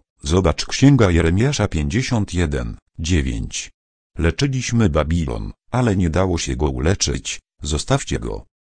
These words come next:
Chodźmy każdy do swojego kraju, gdyż jego sąd niebios sięga i wznosi się aż do obłoków”.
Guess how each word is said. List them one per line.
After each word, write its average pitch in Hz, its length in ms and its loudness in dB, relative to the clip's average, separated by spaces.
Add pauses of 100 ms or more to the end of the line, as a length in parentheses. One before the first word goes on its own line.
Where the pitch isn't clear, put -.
(120)
Chodźmy 110 460 0
każdy 110 460 0
do 73 180 0
swojego 85 540 0
kraju, 62 540 -6 (200)
gdyż 90 380 0
jego 76 360 -2
sąd 104 340 0
niebios 90 440 2
sięga 127 420 4 (100)
i 135 120 -2
wznosi 117 520 0
się - 200 0
aż 73 200 0
do 78 200 2
obłoków”. 80 720 -2